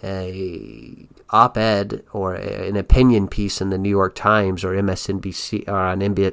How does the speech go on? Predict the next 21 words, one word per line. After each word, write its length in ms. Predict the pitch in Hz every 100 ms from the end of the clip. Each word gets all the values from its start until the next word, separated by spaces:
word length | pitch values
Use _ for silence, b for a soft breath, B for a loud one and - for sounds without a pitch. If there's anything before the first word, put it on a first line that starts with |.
| -
M 180 | 113 101
S 200 | 98 110
N 100 | 101
B 120 | 95
C 420 | - 104 104 95
or 180 | 87 87 B B B -
the 100 | 107
Washington 580 | 101 101 - 101 95 92
Post 380 | 107 98 -
or 80 | 92
Slate. 600 | - - 101 104 92 - B B B -
Uh, 160 | 104 90
it 60 | 85
sounds 280 | - 110 101
more 220 | 104 101
like 200 | 95 85
that 320 | 101 101 90
than 120 | 98
it 120 | 90 -
does 400 | 95 101 - - -
a 840 | 95 92 92 - - - - -